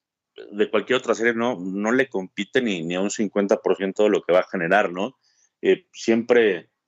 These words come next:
por sí mismo un América Guadalajara, eh, se lleva todos los reflectores, ya sea de liga, de liguilla, ni hablar, y ahora en un torneo así donde está en juego el, el pase al Mundial de Clubes, por supuesto, por supuesto que va, va, va a revestir un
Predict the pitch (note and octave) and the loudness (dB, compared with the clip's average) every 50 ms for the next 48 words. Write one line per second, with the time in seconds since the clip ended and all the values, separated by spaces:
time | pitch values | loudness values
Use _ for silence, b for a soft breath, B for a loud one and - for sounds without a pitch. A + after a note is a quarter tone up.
0 | _ _ _ _ _ - B2 D3 - - G#2+ G#2+ G#2+ A2 A2 A2 A2+ A2+ G#2+ G2 | _ _ _ _ _ 0 2 2 0 -2 -2 -2 0 0 -2 -2 -2 0 0 0
1 | G2 G2+ G#2+ G#2+ G#2+ G#2+ G#2 G#2 - G2 F#2+ F#2+ F#2 F2+ F2+ F#2 - - G#2+ G#2+ | 0 0 -2 0 0 0 0 0 0 2 2 4 4 2 2 0 0 0 2 2
2 | A2 G#2 F2+ - _ _ _ _ _ _ _ _ _ - - F2 E2 - - F#2+ | 2 2 0 -2 _ _ _ _ _ _ _ _ _ -4 -2 -2 -2 2 2 4
3 | G2 G2 F#2+ - G#2 G2+ G2+ F#2+ F2+ F2 F2 - G2+ F#2 - _ - A2+ A2 A2 | 4 4 2 2 0 0 0 0 0 -2 -2 -2 -2 -4 0 _ 2 4 4 2
4 | G#2+ F#2+ G2 F#2 - F#2+ F#2 F2 F2+ F2+ F#2+ G#2+ A#2 A#2 G#2+ G2+ F#2+ F#2 F2+ F2 | 2 0 -2 -2 -2 -2 -2 -2 -2 -4 -2 -2 -2 0 0 0 0 0 0 -4
5 | E2+ E2+ E2+ F2 F#2 G2 G2+ F#2+ F#2+ F#2 F#2 F#2+ G2+ G#2 A2 A2 G#2 F#2+ - F2+ | -6 -10 -12 -18 -6 -4 -2 -2 0 -2 -2 0 2 2 2 2 0 -4 -6 -4
6 | F2+ F#2 F#2+ G2 F#2 F2 F2 E2+ - F#2+ G2 - - G2 F#2+ G2 G2+ G2+ G2+ F#2+ | -2 -2 -2 -2 -4 -4 -8 -12 -12 -14 -8 -2 -2 -2 0 0 0 0 -2 -2
7 | - _ _ _ _ _ _ _ - - F2+ - - - G#2+ A2 A#2 A2 G2+ F2 | -6 _ _ _ _ _ _ _ -2 -2 0 0 0 -2 0 2 2 2 0 -2
8 | E2 E2 D#2+ D#2+ - - _ _ _ _ - - - - - - F#2 F#2+ F#2 F2+ | -2 -4 -4 -4 -6 -10 _ _ _ _ -8 -8 -8 -4 0 0 2 2 2 -2
9 | E2+ - - G2 G2 F#2+ F2+ F2 E2 D#2 - - E2+ E2 - - G2 F#2+ - - | -4 -2 0 0 2 2 2 0 -2 -4 -6 -6 -8 -8 -2 0 0 0 0 -2
10 | F#2 F2+ F2+ F2+ F#2 F#2+ F#2+ F#2+ - - G2+ G2+ G2+ G#2+ B2 - b b b b | -6 -6 -6 -4 -4 -2 -2 -2 -4 -2 0 2 2 2 2 0 b b b b
11 | b b b _ _ _ - F2+ F2 - F2 - - F#2 F#2 F2+ - _ _ _ | b b b _ _ _ -2 -2 -2 -2 -8 -4 -2 0 0 0 -4 _ _ _
12 | - - E2+ E2 E2 - F#2+ F#2 - G#2 F#2+ - F#2 E2 E2+ F2 F2+ F2 F2 - | -10 -8 -8 -4 0 0 0 2 2 -2 -2 0 0 2 4 4 4 4 2 0
13 | - _ _ _ _ _ _ _ _ - F2+ F2 F2+ F2 F2 F2 E2+ E2 D#2+ D2+ | -4 _ _ _ _ _ _ _ _ -2 2 4 4 4 4 4 2 2 0 0
14 | - F2 E2+ F2 F2 E2+ E2 - - F2+ F2+ F#2+ F#2+ F2 D#2+ D#2 | 0 0 2 2 0 0 -2 -2 -4 -4 -4 -4 -4 -6 -8 -10